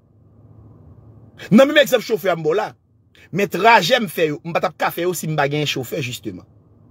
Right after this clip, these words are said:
paske w ap genyen twòp paramèt pou kontwole.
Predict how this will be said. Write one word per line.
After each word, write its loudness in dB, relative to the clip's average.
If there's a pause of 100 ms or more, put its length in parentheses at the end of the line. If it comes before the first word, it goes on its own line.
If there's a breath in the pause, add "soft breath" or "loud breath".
(1900 soft breath)
paske 2
w 2
ap -2
genyen -6
twòp -6
paramèt 0
pou -16
kontwole. -8